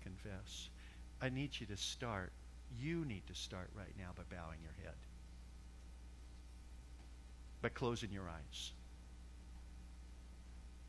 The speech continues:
Don't, don't look at anyone else because this is not about them. This is about you.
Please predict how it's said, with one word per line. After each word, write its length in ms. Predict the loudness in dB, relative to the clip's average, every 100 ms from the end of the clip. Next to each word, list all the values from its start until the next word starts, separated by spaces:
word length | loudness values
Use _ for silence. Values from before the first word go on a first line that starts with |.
| -6 -4 -4 -4 -6 -8 6
Don't, 280 | 8 8 8
don't 160 | 10 12
look 160 | 10 10
at 60 |
anyone 320 | 8 8 8
else 220 | 8 8 4
because 280 | 2 2 4
this 200 | 2 2
is 140 | 2 4
not 200 | 4 4
about 300 | 6 6 6
them. 200 | 4 4
This 100 | 0
is 60 | 0
about 280 | 2 2 2
you. 160 | 0